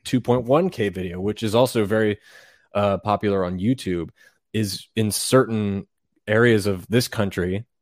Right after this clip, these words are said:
uh, especially, you can't even access four K. Uh, it's usually the highest resolution is two point one K.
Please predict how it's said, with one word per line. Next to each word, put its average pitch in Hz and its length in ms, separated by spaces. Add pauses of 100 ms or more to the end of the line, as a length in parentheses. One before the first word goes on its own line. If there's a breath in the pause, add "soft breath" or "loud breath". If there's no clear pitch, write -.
(120)
uh, 95 120
especially, 92 680 (280 soft breath)
you 110 120
can't 127 240
even 107 160
access 110 340
four 87 240
K. - 400 (360)
Uh, 92 220
it's 98 240
usually 107 280
the 98 80
highest 104 560
resolution 104 520
is 98 200
two 107 160
point 104 260
one 117 220
K. - 180